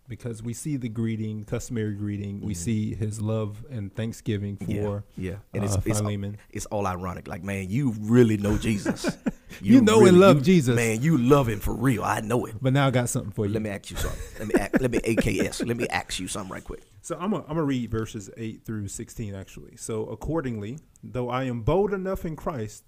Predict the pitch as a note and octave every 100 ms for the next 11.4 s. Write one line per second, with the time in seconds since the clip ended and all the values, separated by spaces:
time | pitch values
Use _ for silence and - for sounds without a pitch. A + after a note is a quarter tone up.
0 | _ - C3 C3+ B2 B2 F3 G#3 G#3+ C#3+
1 | B2 A2 G#2+ B2+ - C3 A2 D3 E3 C#3+
2 | C#3+ B2 A#2+ A2 E3+ D3+ A2 - - F#2
3 | E2+ F#2 G#2+ _ _ _ - A2 D3+ F3
4 | - E3 D#3 C#3+ F3 D#3+ - G#2+ G2+ G#2
5 | G#2+ - A#2 C#3+ D3 C#3+ C3+ A#2 - F#3
6 | F3+ E3 A2 G2 E2+ - _ _ _ _
7 | A2 D3 D3+ E3 A#2+ G2+ - _ _ _
8 | A2+ G#2+ A#2+ C#3+ D#3 C#3+ A#2 G2+ A2 A2
9 | G#2 A#2+ C3 A#2 - D#3 C3+ A#2+ G#2 G#2+
10 | _ - A2+ - B2+ - B2 C3+ C3+ -
11 | D#3+ G#2+ A2+